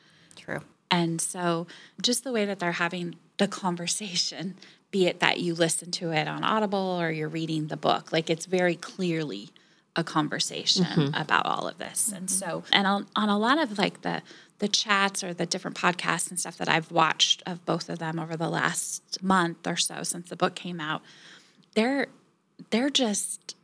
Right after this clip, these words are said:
Speaker 2: they're just kinda no nonsense about all of this, you know, but in the kindest way of, l-, we've got to learn, we've got to understand that we can learn differently.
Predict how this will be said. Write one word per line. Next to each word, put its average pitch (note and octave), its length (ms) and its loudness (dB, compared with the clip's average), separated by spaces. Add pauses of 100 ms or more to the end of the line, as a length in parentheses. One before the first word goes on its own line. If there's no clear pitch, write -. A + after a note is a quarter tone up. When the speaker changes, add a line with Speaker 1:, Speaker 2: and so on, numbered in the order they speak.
(220)
Speaker 2:
they're A3+ 100 -6
just C4+ 180 2
kinda C#4+ 260 4
no A3 200 2
nonsense G#3+ 720 2
about D#3+ 340 4
all E3+ 220 4
of C#3 160 -2
this, - 540 -2
you A3+ 120 2
know, G3+ 240 4
but G#3+ 300 6
in A3 200 4
the G3 80 2
kindest C4 760 4
way A3 400 4
of, F3 380 2 (600)
l-, G3+ 140 -10 (540)
we've G#3+ 320 2
got - 380 4
to G#3 300 -2
learn, F#3 480 0 (240)
we've G#3+ 180 4
got G3+ 220 4
to - 80 -6
understand F#3+ 880 -2 (400)
that E3+ 160 4
we G3 80 6
can G3 260 -4
learn F3 220 0
differently. - 640 2